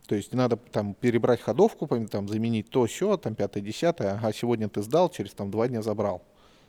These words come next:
Было так всё время. Э, здесь я приехал, э, я оставил, вот прям не, не ждал ничего, в обед, то есть в восемь утра, допустим, ты привёз, в двенадцать он мне звонит, говорит: «Всё готово, забирайте». То есть это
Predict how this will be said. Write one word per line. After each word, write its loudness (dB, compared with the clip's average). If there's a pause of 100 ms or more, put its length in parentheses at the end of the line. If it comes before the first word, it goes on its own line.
(140)
Было 2
так -2 (140)
всё -8
время. -6 (600)
Э, 0
здесь 2
я 4
приехал, -2 (240)
э, -2
я 6
оставил, 4
вот -2
прям -2
не, -2
не 0
ждал 4
ничего, 0
в 0
обед, 2 (240)
то -2
есть -4
в -10
восемь 0
утра, 0
допустим, -6
ты -4
привёз, 0
в -10
двенадцать -2
он -4
мне -2
звонит, -4
говорит: -6
«Всё -6
готово, -4
забирайте». -8
То -6
есть -8
это -6